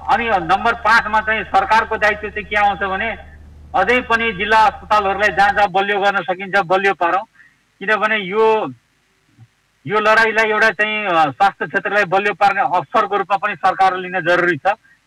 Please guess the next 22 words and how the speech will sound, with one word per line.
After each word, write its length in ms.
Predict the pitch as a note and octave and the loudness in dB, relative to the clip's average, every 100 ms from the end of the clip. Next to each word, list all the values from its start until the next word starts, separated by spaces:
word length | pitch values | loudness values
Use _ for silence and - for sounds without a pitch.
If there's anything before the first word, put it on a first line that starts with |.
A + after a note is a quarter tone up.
| _ _ - | _ _ -6
किनभने 500 | G3 G3+ A3 G#3+ G3 _ _ _ _ _ | -2 0 2 0 -2 _ _ _ _ _
स्वास्थ्य 280 | G#3+ G#3+ - | 0 0 2
भनेको 300 | G3 G#3 G#3 | 0 0 -2
फन्डामेन्टल 720 | D#3 F#3+ G3 G3 G3 G3 G3 | -2 0 2 0 0 0 2
राइट, 280 | F#3 F#3+ F3+ | 2 2 2
अ, 220 | D#3+ D#3+ | 2 4
राइट्स 380 | D#3 F3+ G3 - | 4 2 0 -2
हो, 200 | E3+ G3 | -2 -2
संविधानमा 580 | D#3+ F3+ F#3+ F3+ F#3+ F#3+ | -2 -4 0 0 2 2
लेखेका 320 | F#3 F3+ F#3 | 2 0 0
छौँ, 200 | F3+ F#3+ | 0 -2
सबैतिर 420 | E3 F#3 G3 F#3+ | -2 -2 -2 -2
गरेका 220 | F3 F3+ F3+ | 0 0 0
छौँ, 160 | F3+ | -2
तर 200 | E3+ F#3+ | -4 -4
स्वास्थ्य 380 | - G3 D#3+ G3+ | 0 0 0 -2
भनेको 360 | F3+ F3+ F3 G3 - _ - _ _ G3 | -2 -2 -4 -8 -10 _ -20 _ _ 0
सदैव 300 | G3 A#3+ G3+ | 2 2 0
इग्नोर 460 | F3 F#3+ G#3+ A3+ | -4 -4 0 2
भएको 280 | F3+ E3+ F#3 | 2 0 -2
क्षेत्र 280 | D3 C3+ F#3 | -6 -4 0
हो 180 | F3+ | 0